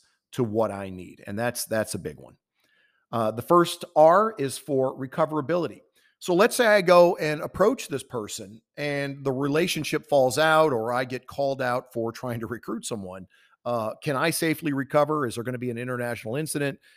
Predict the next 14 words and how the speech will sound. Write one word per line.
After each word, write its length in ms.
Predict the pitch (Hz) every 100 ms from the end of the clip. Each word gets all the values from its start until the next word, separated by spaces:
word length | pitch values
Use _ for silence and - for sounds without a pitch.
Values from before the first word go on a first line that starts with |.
| _
Is 160 | - 101
this 420 | 123 - - - -
going 240 | 123 120
to 200 | - 110
cause 320 | - 120 113 113
repercussions 760 | 127 - - 147 - 131 110
with 200 | 107 -
the 260 | 107 95 98 _ _ _ -
relationships 720 | 120 127 123 131 - 127 -
between 240 | - 123
the 60 | 101
liaison 560 | 107 120 147 131 135
services? 800 | 127 131 131 123 - 123 120 98
If, 140 | 101